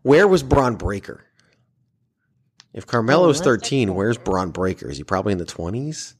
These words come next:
Speaker 2: Bron Breakker is thirty-seven.
Speaker 1: So Bron Breakker held the N X T championship for all the way through April when he lost it to Carmelo Hayes. Carmelo Hayes was the North American champion for a good portion of that, although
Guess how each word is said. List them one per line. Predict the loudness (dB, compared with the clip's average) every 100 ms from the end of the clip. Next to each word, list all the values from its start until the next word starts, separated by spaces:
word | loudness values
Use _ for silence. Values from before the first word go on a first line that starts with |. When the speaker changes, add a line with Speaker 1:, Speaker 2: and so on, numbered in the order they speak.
| _ _ _ _ _ _ _ _ _
Speaker 2:
Bron | 0 2 0
Breakker | 0 -2 0 -4
is | -6 -8
thirty-seven. | -8 -6 -8 -8 -6 -6 -8 -18 _ _ _ _ _ _ _
Speaker 1:
So | -2
Bron | 0 4 6 6
Breakker | 4 4 2 2 -4
held | -2 -4 -2
the | -4
N | 0 0
X | -2
T | -4 -6
championship | -2 -4 -2 -6 -6 -6 -6 -8
for | -10 -10 -10 -12 _ _ _ _ _ _
all | 2 4
the | 6
way | 4 4
through | 0 -4 -2
April | 2 2 2 -2 -2 -2
when | -2
he | -2
lost | -2 -4 -8 -8
it | -8
to | -8
Carmelo | -6 -6 -8 -10 -4
Hayes. | 0 0 0 -6 -16 -20 _ -2
Carmelo | 2 4 4 4 2
Hayes | 2 2 2
was | 0 0
the | 0
North | -2 -4
American | 2 4 4 2
champion | 2 2 2 -4
for | -2
a | -2
good | -4 -4
portion | -8 -8 -8
of | -8
that, | -8 -8
although | -8 -6 -8